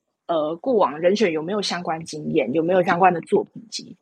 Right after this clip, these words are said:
那如果他在现在公司没有的话，很多设计师人选其实也会有接案的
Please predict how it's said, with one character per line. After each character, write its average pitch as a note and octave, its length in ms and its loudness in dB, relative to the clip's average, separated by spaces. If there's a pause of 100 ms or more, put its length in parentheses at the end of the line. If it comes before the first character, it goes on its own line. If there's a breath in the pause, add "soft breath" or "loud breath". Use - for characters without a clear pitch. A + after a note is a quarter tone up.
(160)
那 B3 80 8
如 G3 200 8
果 G3+ 160 4
他 G3 140 -2
在 A#3+ 120 2
现 C4+ 180 -2
在 B3+ 80 0
公 G#3+ 180 -4
司 G#3 140 -6
没 F#3 140 -2
有 F3 140 -4
的 - 80 -6
话， F#3 260 -2
很 F#3 180 -4
多 B3 140 0
设 C#4+ 220 2
计 C4+ 100 0
师 A#3 180 0
人 E3+ 160 0
选 C3 140 -4
其 - 160 -4
实 E3 80 0
也 D3+ 100 2
会 E3+ 200 0
有 D#3 240 -2
接 D#3+ 220 0
案 D3 260 0
的 - 160 -6